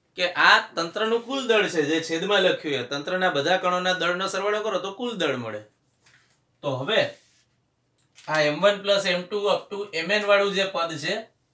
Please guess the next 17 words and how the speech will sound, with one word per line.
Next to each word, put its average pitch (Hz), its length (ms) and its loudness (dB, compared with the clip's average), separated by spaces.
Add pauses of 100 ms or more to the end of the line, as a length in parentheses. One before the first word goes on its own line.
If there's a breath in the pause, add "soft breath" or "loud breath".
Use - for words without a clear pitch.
(1800)
એ 190 240 2
મેં 170 160 2
અહીંયા 180 220 4
લખ્યું 185 400 2
એમ 269 140 -6 (1080)
તંત્રનું 180 720 -4 (320)
કુલ 202 240 -6
દળ 190 260 4
દર્શાવતું 147 640 -2
પદ 120 240 -10
છે, 104 200 -18 (1900)
જેને 139 300 -6
આપણે 160 320 0
કહી 147 180 -4
દઈશું 151 580 -8 (260)
કેપિટલ 175 500 -2
એમ. 107 160 -8